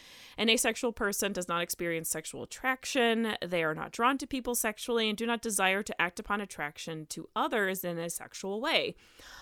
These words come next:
Unlike celibacy, which is a choice to abstain from sexual activity. Asexuality is an intrinsic part of who we are.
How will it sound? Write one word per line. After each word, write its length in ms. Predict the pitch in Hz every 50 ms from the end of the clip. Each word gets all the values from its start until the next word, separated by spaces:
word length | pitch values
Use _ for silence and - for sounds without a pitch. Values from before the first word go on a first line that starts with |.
| - _ -
Unlike 600 | - 220 233 247 254 247 202 160 165 180 - - _ -
celibacy, 840 | - - - 320 349 359 254 220 - 214 - - 160 110 - - - - - - - _ -
which 180 | - 226 226 -
is 100 | 247 254
a 60 | 285
choice 500 | - - - - 190 170 170 175 - -
to 120 | - - 214
abstain 640 | 185 175 - - - - - 190 185 190 196 185 175
from 240 | - - 170 160
sexual 420 | 156 - 143 147 - - 160 143 123
activity. 680 | 135 143 - - - 143 131 - - 104 90 170 - _ _ _ _ _ _ -
Asexuality 880 | 160 165 - 202 196 - - 240 220 208 202 202 196 202 202 196 180 -
is 280 | - 165 170 170 170 -
an 100 | 175 180
intrinsic 600 | 165 170 - - - 185 175 175 - 190 - -
part 240 | - - 156 156 -
of 140 | - 160 -
who 160 | - - 147
we 180 | 131 139 151 170
are. 360 | 214 269 233 127 - -